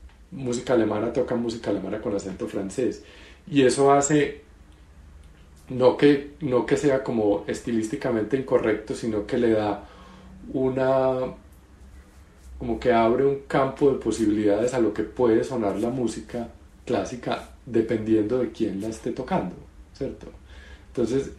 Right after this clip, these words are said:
eso, pues yo como colombiano tengo una aproximación que no necesariamente porque yo estoy diciendo, "Bueno, yo soy colombiano, entonces voy a tocar esta música de cierta manera", sino que toda la tradición,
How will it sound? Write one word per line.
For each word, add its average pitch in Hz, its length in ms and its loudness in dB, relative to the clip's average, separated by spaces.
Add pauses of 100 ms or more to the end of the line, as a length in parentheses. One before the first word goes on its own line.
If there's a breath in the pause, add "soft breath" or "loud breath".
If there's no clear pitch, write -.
eso, 135 420 2
pues 117 200 2
yo 113 200 4
como 147 220 0
colombiano 113 640 2 (920 loud breath)
tengo 107 260 -2
una 131 140 0
aproximación 104 880 -2 (200)
que 117 120 -6
no 107 200 -2
necesariamente 113 680 -2
porque - 240 -6
yo 95 40 -4
estoy 110 200 -4
diciendo, 110 280 0
"Bueno, 90 160 -4
yo 95 140 -8
soy 110 140 -6
colombiano, 104 800 -2
entonces 107 400 -10
voy 110 160 -2
a - 20 -4
tocar 101 280 -6
esta 104 180 -6
música 110 380 -4
de 98 80 2
cierta 104 280 -6
manera", 101 360 -8 (420 loud breath)
sino 110 320 -4
que 123 120 -2
toda 127 440 6
la 139 160 4
tradición, 104 880 2